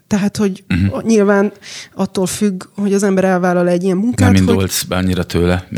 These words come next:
Speaker 1: Persze,
Speaker 2: mondjuk
Speaker 1: tehát,
Speaker 2: ettől,
Speaker 1: hogy
Speaker 2: amennyire
Speaker 1: a,
Speaker 2: beindult.
Speaker 1: igen, szóval itt kapcsolódási pontokat keresünk. Valójában a rendezői munka az, az azért két évre szól. Tehát az, az azt jelenti, hogy ezzel kelünk, ezzel fekszünk, ezzel a filmtervvel. Itt azt éreztem, hogy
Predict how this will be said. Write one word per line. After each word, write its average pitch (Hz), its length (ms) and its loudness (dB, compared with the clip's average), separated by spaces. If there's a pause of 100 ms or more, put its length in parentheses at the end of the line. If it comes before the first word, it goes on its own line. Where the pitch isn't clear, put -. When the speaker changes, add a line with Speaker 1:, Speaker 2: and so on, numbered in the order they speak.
Speaker 1:
Persze, 190 100 0
Speaker 2:
mondjuk 185 200 0
Speaker 1:
tehát, 180 160 -2
Speaker 2:
ettől, 269 200 2
Speaker 1:
hogy 247 100 0 (180)
Speaker 2:
amennyire 175 280 -2
Speaker 1:
a, 254 80 2
Speaker 2:
beindult. 76 300 -2
Speaker 1:
igen, 214 320 2
szóval 233 240 2
itt 240 100 -4
kapcsolódási 202 640 0
pontokat 196 460 0
keresünk. 254 640 0
Valójában 226 560 2
a 208 60 -6
rendezői 220 440 0
munka 220 360 0
az, 214 220 2 (500)
az 196 120 -2
azért 208 240 0
két 208 280 0
évre 185 280 0
szól. 170 300 -2
Tehát 196 200 -4
az, 208 200 -2 (320)
az 220 120 -2
azt 226 160 0
jelenti, 220 180 0
hogy 202 140 -4 (180)
ezzel 190 420 2 (320)
kelünk, 208 340 2
ezzel 180 300 2
fekszünk, 180 500 -2
ezzel 180 200 -4
a 170 40 -6
filmtervvel. 269 720 0
Itt - 260 -6
azt - 340 0
éreztem, 240 460 2
hogy 214 200 0